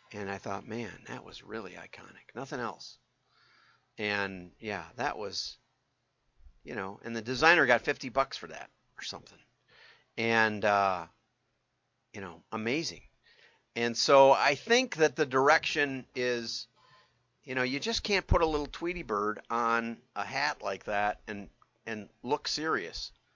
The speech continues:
in the, in the British Open. I don't think so. I don't think you can make the Tweety bird small enough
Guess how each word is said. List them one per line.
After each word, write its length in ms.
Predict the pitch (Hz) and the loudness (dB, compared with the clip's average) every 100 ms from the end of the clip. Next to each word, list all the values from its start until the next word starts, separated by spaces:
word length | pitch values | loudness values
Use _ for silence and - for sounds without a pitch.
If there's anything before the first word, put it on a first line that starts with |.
| _ _ _ _ | _ _ _ _
in 140 | 107 | -8
the, 220 | 104 98 - _ - | -6 -8 -12 _ -16
in 100 | 101 | -14
the 80 | 101 | -8
British 420 | 107 98 - - _ _ | -8 -8 -10 -12 _ _
Open. 320 | 98 - - - | -14 -12 -20 -18
I 80 | 101 | -16
don't 160 | 101 | -16
think 140 | 87 85 | -16 -20
so. 100 | - _ _ _ _ _ _ | -20 _ _ _ _ _ _
I 40 | - | -14
don't 120 | 117 | -12
think 160 | 123 - | -14 -18
you 100 | - | -12
can 120 | 104 | -6
make 160 | 113 | -6
the 80 | - - | -8 -14
Tweety 280 | - 139 127 | -10 -8 -6
bird 280 | 98 98 | -6 -8
small 400 | - - 123 147 | -10 -6 0 0
enough 260 | 117 78 - | 0 -6 -12